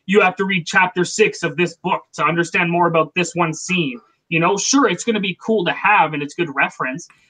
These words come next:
but you, it, it, it, you shouldn't have it. You know, it should be in the film. That's what makes a lot of these films great.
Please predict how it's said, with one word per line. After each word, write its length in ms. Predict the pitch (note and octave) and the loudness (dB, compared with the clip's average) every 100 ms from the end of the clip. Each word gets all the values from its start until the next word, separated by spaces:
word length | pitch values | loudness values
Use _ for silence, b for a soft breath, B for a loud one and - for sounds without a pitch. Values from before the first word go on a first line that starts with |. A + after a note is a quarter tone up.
| b - | b 0
but 240 | F3 D#3+ - _ _ _ _ F#3+ | 0 0 -10 _ _ _ _ -6
you, 200 | G3 A3 | 0 4
it, 40 | |
it, 360 | A3+ A3 G#3 G#3+ | 4 4 4 2
it, 160 | G#3+ G#3 | 2 0
you 140 | G#3+ | -2
shouldn't 240 | F3+ A#3+ F3 | 0 -2 0
have 280 | A3 C4+ D#3+ | 0 0 -2
it. 140 | - | -8
You 140 | E3 E3+ | -4 -2
know, 80 | |
it 120 | F#3+ F3 | -2 -4
should 220 | A#3+ F3+ | -2 -2
be 140 | F#3+ | -2
in 80 | F#3+ | -4
the 80 | E3+ | -4
film. 320 | - E3+ C#3+ | -4 -2 0
That's 180 | D#3+ E3 | -2 -2
what 140 | G3 | -4
makes 440 | F3 G3 G3 - - _ _ | 0 0 -2 -10 -18 _ _
a 60 | D3+ | 0
lot 180 | D#3+ D#3+ | 2 4
of 60 | |
these 160 | D#3 D#3 | 0 -4
films 260 | F3+ D#3+ C#3+ | -4 -4 -4
great. 340 | - F3+ - | -4 -4 -4